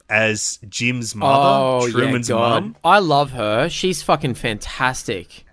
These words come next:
Speaker 2: And that's a great performance too.
Speaker 1: She is a great, like, T V and Broadway the-, theatrical
Speaker 2: Mm.
Speaker 1: actor in lots of great movies as well, like Keeping the Faith, Legally Blonde.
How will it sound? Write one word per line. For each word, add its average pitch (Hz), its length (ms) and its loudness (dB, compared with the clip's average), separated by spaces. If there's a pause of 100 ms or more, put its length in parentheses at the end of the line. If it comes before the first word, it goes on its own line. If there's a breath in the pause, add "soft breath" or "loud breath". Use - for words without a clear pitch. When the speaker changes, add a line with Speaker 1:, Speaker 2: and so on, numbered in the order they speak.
(120)
Speaker 2:
And 151 140 4
that's 202 220 2
a 180 40 -2
great 135 300 2
performance 104 580 -6
too. 107 360 -2
Speaker 1:
She 208 320 0
is 190 120 0
a 185 60 4
great, 127 400 2
like, 120 200 0
T 127 260 4
V 117 320 2
and 104 180 0
Broadway 101 960 2 (180)
the-, 110 300 0
theatrical 120 600 -2
Speaker 2:
Mm. 110 60 -2
Speaker 1:
actor 107 260 -4
in 117 180 -2
lots 151 180 0
of 139 120 0
great 113 320 0
movies 110 320 -4
as 101 120 -8
well, 107 300 4
like 98 300 4
Keeping 110 320 -4
the 101 80 -8
Faith, 101 440 -2 (280 loud breath)
Legally 107 360 0
Blonde. 98 640 -2